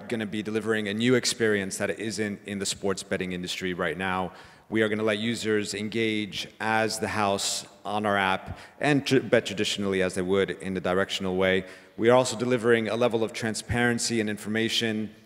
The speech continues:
that is absent in much of the market right now.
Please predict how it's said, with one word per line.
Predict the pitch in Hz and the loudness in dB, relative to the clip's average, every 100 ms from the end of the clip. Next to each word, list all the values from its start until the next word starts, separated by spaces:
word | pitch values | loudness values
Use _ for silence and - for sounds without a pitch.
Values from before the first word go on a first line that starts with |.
| - _ _ _ | -20 _ _ _
that | 98 110 110 | -2 2 2
is | 107 | 0
absent | - 117 117 - 113 104 - - - | 0 2 2 0 -2 -2 -6 -10 -6
in | 104 110 | -4 0
much | 120 117 120 | 2 2 0
of | 98 | -2
the | 104 | 0
market | 104 101 98 | 0 0 -2
right | 95 87 92 | 0 -2 0
now. | 107 104 104 101 | 0 2 2 2